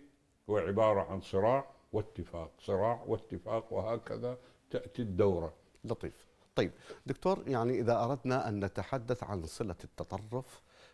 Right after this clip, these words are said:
Speaker 2: في الواقع قبل سقوط جدار برلين، وقلتم الكتلة الاشتراكية عام ألف وتسعمية وتسعة وثمانين،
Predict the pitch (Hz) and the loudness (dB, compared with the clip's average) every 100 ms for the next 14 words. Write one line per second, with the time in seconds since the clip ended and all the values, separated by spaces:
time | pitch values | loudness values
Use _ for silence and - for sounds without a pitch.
0 | _ - 110 90 87 104 110 - 113 110 | _ -4 -2 -2 -2 -2 -4 -4 -8 -8
1 | - _ _ _ _ _ 143 135 110 107 | -16 _ _ _ _ _ -4 -2 -4 -6
2 | - 87 92 82 78 80 80 80 76 82 | -6 -4 -4 -4 -4 -4 -6 -8 -6 -6
3 | 117 160 - 80 92 82 85 - - - | -6 -10 -12 -6 -6 -4 -6 -6 -10 -8
4 | 80 - 80 67 - 85 82 78 - - | -8 -6 -6 -6 -4 -6 -6 -10 -12 -12
5 | 80 80 - - 80 - 82 85 104 156 | -10 -10 -8 -8 -8 -6 -4 -2 -4 -6